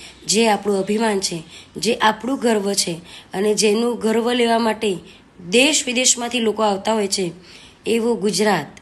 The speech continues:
જ્યાં જ્યાં વસે ગુજરાતી ત્યાં સદાકાળ ગુજરાત. અને આપણે તો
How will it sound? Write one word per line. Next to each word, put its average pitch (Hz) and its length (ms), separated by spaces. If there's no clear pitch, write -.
જ્યાં 240 300
જ્યાં 226 200
વસે 208 280
ગુજરાતી 202 520
ત્યાં 196 200
સદાકાળ 196 640
ગુજરાત. 180 420
અને 214 160
આપણે 214 420
તો 277 220